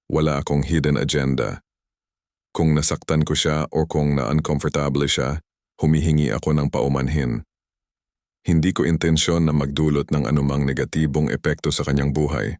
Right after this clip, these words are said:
o sa kanyang pamilya." Ang statement na ito ay nag-spark ng iba't ibang reactions. May mga tao na nag-appreciate sa honesty ni A J,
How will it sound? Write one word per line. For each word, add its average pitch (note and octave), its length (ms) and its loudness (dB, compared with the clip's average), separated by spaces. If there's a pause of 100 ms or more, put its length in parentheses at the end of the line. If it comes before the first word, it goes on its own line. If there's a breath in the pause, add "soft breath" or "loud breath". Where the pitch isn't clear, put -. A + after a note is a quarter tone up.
(400)
o E2 100 0
sa D#2+ 100 -2
kanyang C#2+ 320 0
pamilya." B1 560 -4 (1500)
Ang E2+ 160 2
statement F2 480 0
na A#1 80 0
ito C#2+ 320 0
ay C#2+ 120 0
nag-spark D2 600 -2
ng C#2+ 140 0
iba't D#2+ 260 -2
ibang C#2+ 240 0
reactions. B1 720 -2 (480)
May D#2 80 2
mga D#2 320 2
tao D2 240 0
na D2 80 2
nag-appreciate D2 800 0
sa - 180 -2
honesty D2 460 0
ni C#2+ 160 0
A C#2+ 80 0
J, C2 400 -4